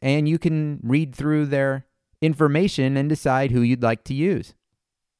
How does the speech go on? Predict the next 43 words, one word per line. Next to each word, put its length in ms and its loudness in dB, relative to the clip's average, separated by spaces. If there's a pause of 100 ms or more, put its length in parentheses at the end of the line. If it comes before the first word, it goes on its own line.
(220)
So 140 -2
use 320 2
the 120 2
link 320 0
from 240 0
derek 380 2
izzy 180 0
dot 300 0
com 340 0
or 160 4
in 80 2
the 80 4
show 200 0
notes 520 0
and 220 -2
check 300 -2
them 280 -2
out 340 -4
because 380 -4
this 240 -2
is 180 -4
a, 380 -2 (840)
they 200 4
are 140 6
really 480 2
a 40 4
unique 800 0 (180)
business, 600 0 (880)
and 240 4
it's 140 0
something 400 2
I 80 4
think 280 -2 (180)
the 180 -2
entire 400 4
audience 500 2
will 140 2
be 160 2
able 280 2
to 360 -2
take 300 2
advantage 440 2
of. 300 -2